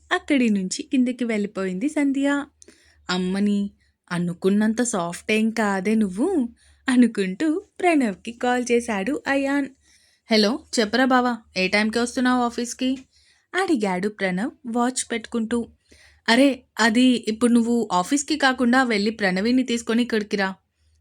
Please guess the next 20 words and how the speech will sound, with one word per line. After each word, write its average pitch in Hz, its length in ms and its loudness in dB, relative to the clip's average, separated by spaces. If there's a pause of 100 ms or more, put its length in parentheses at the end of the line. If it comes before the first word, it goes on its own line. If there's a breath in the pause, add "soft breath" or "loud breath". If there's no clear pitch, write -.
(140)
అన్నాడు 202 480 -4
అయాన్. 233 500 0 (460)
"ఇప్పుడు 240 200 4
మధ్యలో 214 360 4
ఆ 233 140 6
పిల్లెందుకు?" 262 640 0 (220)
అడిగాడు 208 500 0
ప్రణవ్ 208 560 -6
డౌట్గా. 302 560 0 (600 soft breath)
"అంటే 185 360 0
బావా, 208 440 0
అది 220 720 0
ఆ 180 80 -2
అమ్మాయికి 190 500 -2
సారీ 220 420 0
చెప్పాలంటరా?" 220 760 -2 (520 loud breath)
అంటూ 226 600 -2
సంధ్య 285 480 2
పెట్టిన 214 400 -4
కండిషన్స్ 196 720 -6